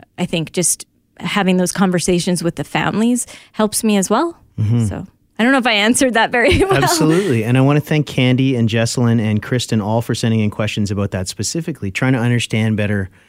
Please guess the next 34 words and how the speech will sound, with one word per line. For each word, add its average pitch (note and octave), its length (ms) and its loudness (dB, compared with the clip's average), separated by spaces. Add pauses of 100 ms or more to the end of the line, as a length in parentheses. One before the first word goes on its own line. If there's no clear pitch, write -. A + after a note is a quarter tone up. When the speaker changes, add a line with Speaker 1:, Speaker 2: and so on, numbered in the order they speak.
(680)
Speaker 2:
given D3+ 320 4
what D3 120 2
you're C3+ 160 4
exposed A2 480 -2
to, A2 100 -6
how D3 300 -2
do D#3 60 0
you C#3+ 160 0
actually G#2 600 -2
process G2 720 -6
it? F#2 80 -10
How A2+ 140 -4
do C#3 80 0
you C3+ 60 0
deal G#2+ 220 0
with G#2 140 0
it G#2 40 0
and G2+ 120 0
still A2 180 -4
go G2+ 140 -2
on G2 140 0
and G2 100 0
live G2 140 -2
a F#2+ 80 -4
happy F#2+ 320 -4
life? F2+ 260 -4
And, B2+ 400 -4
'cause A#2+ 160 -10
you're C3 120 0
a - 20 -4
fairly D3 280 0
<laughs> C#3 120 2
happy C3+ 180 2
person, A#2+ 560 2